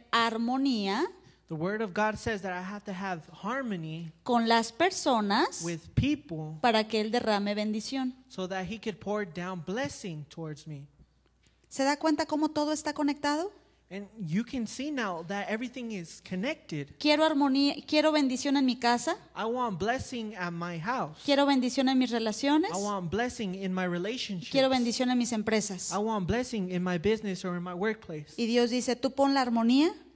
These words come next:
Speaker 2: And the Lord says, "You put harmony
Speaker 1: Yo
Speaker 2: in
Speaker 1: pongo
Speaker 2: there,
Speaker 1: la bendición.
Speaker 2: and I will place the blessing."
Speaker 1: Lo que significa es, quiero paz.
Speaker 2: Which means that I want peace.
Speaker 1: Quiero paz.
Speaker 2: I want peace.
Speaker 1: Cero pleitos.
Speaker 2: Zero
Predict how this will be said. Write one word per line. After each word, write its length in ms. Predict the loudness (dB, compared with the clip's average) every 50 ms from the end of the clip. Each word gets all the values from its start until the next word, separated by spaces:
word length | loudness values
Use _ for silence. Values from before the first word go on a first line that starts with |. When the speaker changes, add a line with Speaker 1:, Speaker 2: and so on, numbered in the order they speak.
| _ _ -20 -20 _ -8
Speaker 2:
And 140 | -6 -4 -4
the 60 | -2
Lord 260 | -2 -2 -2 -2 -4
says, 420 | -6 -6 -4 -4 -4 -6 -8 -8
"You 180 | -6 -4 -4 -4
put 260 | -2 0 2 2 2
harmony 640 | 0 -2 -2 0 0 0 0 -2 -4 -4 -4 -4 -2
Speaker 1:
Yo 100 | -2 -2
Speaker 2:
in 60 | 0 0
Speaker 1:
pongo 220 | 2 2 2 2
Speaker 2:
there, 100 | 2 2
Speaker 1:
la 80 | 0 0
bendición. 440 | -2 -4 -4 -4 -4 -4 -6 -6 -8
Speaker 2:
and 160 | -8 -4 -4
I 140 | -2 -2 -2
will 180 | -2 -2 -4 -4
place 500 | -4 -4 -2 -2 -2 -2 -2 -6 -8 -12 -12 -8 -4
the 120 | -4 -4
blessing." 600 | -2 -2 -2 -2 -2 -4 -6 -8 -10 -10 -12 -12 -6 -4
Speaker 1:
Lo 120 | -2 -2
que 120 | 0 -2
significa 580 | -2 0 0 0 0 0 0 0 2 4 4 6
es, 280 | 6 4 4 2 -2 -8 -4 0
quiero 380 | 2 4 4 4 2 2 0 -4 0 2
paz. 520 | 2 2 2 0 -4 -6 -8 -10 -12 -16 _ _ _ _ _ _ -12
Speaker 2:
Which 260 | -10 -8 -6 -2 0
means 380 | 2 2 2 2 0 -4 -4 -4
that 280 | -4 -4 -4 -4 -8 -14 -20 -20 _ -14
I 160 | -10 -8 -6
want 400 | -4 -2 -2 -2 -2 -4 -6 -8
peace. 520 | -6 -4 -4 -4 -4 -6 -8 -10 -12 -10 -4
Speaker 1:
Quiero 240 | -2 0 0 0 0
paz. 480 | 0 -2 -2 -2 -2 -6 -8 -10 -8 -4 -2
Speaker 2:
I 120 | 0 0
want 360 | 2 2 0 0 0 -2 -2
peace. 380 | -2 -2 -2 -2 -4 -6 -8 -10 -12 -16 -16 -12
Speaker 1:
Cero 260 | -8 -4 -4 -2 -2
pleitos. 560 | -2 -2 -2 -2 -2 -2 -4 -10 -10 -12 -14 -16 _ _ -20 -20 -20 _ _ _ _ -20 -20 -16 -14
Speaker 2:
Zero 760 | -12 -8 -4 -2 0 0 0 0 0 0 0 -2 -4 -6